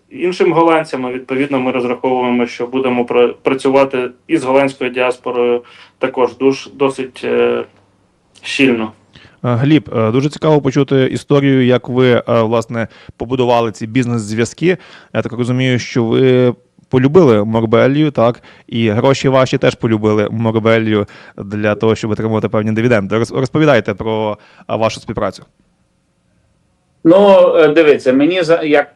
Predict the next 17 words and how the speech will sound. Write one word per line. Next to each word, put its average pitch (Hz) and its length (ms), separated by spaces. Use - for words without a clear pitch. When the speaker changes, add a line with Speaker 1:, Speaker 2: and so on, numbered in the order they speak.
Speaker 3:
як 143 340
я 143 80
вже 131 180
казав, 123 400
мені 143 300
дуже 151 380
цікаво, 135 840
е, - 60
шукати 143 600
різноманітні 135 720
шляхи 123 500
для 110 540
моїх 131 280
клієнтів, 117 500
як 123 180
заробляти 117 440
гроші. - 400